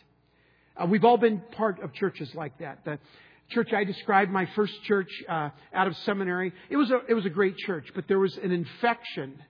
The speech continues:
in the church. And that infection was disunity.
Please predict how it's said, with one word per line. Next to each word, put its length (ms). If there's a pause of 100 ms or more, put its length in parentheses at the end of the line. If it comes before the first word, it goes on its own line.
(240)
in 160
the 80
church. 400 (440)
And 160
that 120
infection 760 (260)
was 160
disunity. 800